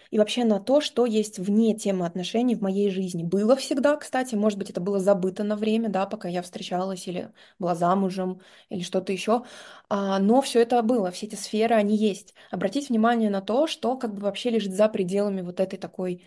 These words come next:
тяжелой, сложной ситуации, поискать там какую-то поддержку, поискать там какую-то, а, опору. Помнить, в принципе, о жизни, которая существовала всегда за пределами этой, а, темы. Есть вообще даже такая, э, история, на, щас вспомнила, на День Святого Валентина.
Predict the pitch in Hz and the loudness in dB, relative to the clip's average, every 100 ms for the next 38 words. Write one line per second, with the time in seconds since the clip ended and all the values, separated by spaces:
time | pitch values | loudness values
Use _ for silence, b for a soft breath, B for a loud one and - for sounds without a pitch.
0 | b b 190 202 196 190 202 190 185 180 | b b -2 0 0 0 -2 -2 -4 -8
1 | - - 294 - 220 202 - 220 220 196 | -6 0 0 0 -4 -6 -2 -2 -2 -8
2 | 196 185 214 202 202 170 180 175 - 185 | -6 -4 -4 -2 -4 -2 -4 -4 -10 -12
3 | 180 202 202 - 196 196 B B - 190 | -4 -4 -4 -4 -6 -6 B B -12 -4
4 | 208 208 190 185 B B B 196 185 180 | -4 -2 -4 -4 B B B -4 -2 -4
5 | 190 214 214 226 196 170 - B B 294 | -2 -2 4 4 4 0 -8 B B 6
6 | 320 - 226 294 285 - 185 180 220 254 | 4 2 2 2 2 0 0 2 2 2
7 | 220 190 196 190 175 - 190 208 220 220 | 0 -2 -4 -4 -8 -6 0 2 2 0
8 | 185 185 196 185 190 180 180 202 202 185 | -2 0 0 -2 -2 -4 -2 0 0 -2
9 | 180 B B 185 190 196 190 - B B | -4 B B -4 -2 -4 -6 -14 B B
10 | B 190 185 190 208 180 190 220 214 240 | B -6 -4 0 2 2 2 2 2 4
11 | 220 202 190 196 214 208 190 196 B B | 4 4 2 -2 0 0 0 -4 B B
12 | 202 196 196 262 277 226 196 190 190 196 | 0 0 2 4 4 4 2 -2 -4 -6
13 | - 208 196 190 190 214 - 202 196 196 | -4 -2 -2 -2 -2 -2 -2 -4 -2 -2
14 | 202 320 381 226 | -2 0 0 0